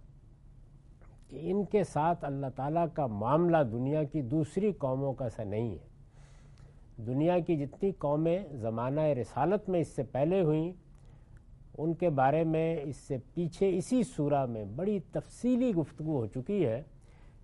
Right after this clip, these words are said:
کہ اللہ کے رسول یا اللہ کے پیغمبر ان کی طرف آئے، ان کو آ کر دعوت دی، پیغام پہنچایا۔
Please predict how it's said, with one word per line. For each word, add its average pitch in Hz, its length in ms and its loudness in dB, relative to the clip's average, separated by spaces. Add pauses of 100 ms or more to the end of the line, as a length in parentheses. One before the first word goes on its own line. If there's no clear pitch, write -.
(240)
کہ 117 80 -6
اللہ 147 320 0 (100)
کے 147 80 -2
رسول 160 480 0
یا 156 140 2
اللہ 135 360 0
کے 135 80 -6
پیغمبر 135 480 -2
ان 170 140 2
کی 165 100 -4
طرف 156 320 -4
آئے، 151 320 0
ان 139 240 -6
کو 123 140 -6
آ 117 120 -2
کر 110 180 -6 (100)
دعوت 147 400 2
دی، 151 220 2 (100)
پیغام 127 400 -2
پہنچایا۔ 151 600 0